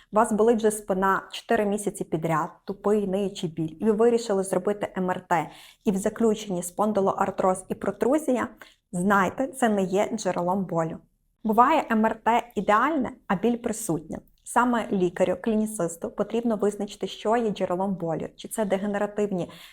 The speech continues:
захворювання хребта, чи це функціональні порушення, яких на М Р Т може бути навіть і не видно.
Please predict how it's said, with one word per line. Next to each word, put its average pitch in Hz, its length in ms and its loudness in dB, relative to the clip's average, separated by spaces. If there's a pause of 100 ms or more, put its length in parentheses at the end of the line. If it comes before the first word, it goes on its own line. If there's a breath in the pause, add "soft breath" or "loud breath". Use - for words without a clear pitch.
захворювання 175 640 0
хребта, 247 560 -2
чи - 100 -2
це 226 180 2
функціональні 226 720 0
порушення, 185 520 0 (120)
яких 202 260 -2
на 208 200 -4
М 175 140 -4
Р 180 140 -8
Т 247 140 0
може 208 260 -2
бути 202 260 -4
навіть 220 300 -4 (100)
і 175 60 -8
не 175 120 -4
видно. 165 400 -4